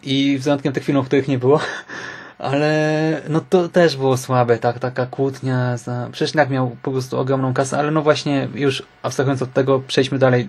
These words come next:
Gibson. Gibson dostał tę rolę takiego trochę chorego psychicznie gościa, apatycznego czy coś.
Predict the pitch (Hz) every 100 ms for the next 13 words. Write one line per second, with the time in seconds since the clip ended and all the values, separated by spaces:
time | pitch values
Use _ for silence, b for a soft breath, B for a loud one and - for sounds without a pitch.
0 | 131 139 127 156 156 B B B B B
1 | B B - _ _ _ - 131 147 180
2 | - - 180 170 170 165 156 131 - 127
3 | 143 135 151 135 131 123 131 131 127 127
4 | 123 123 135 127 131 123 123 123 120 -
5 | - 127 120 127 - 131 127 123 117 120
6 | - 117 120 123 - 123 120 117 - 127
7 | 131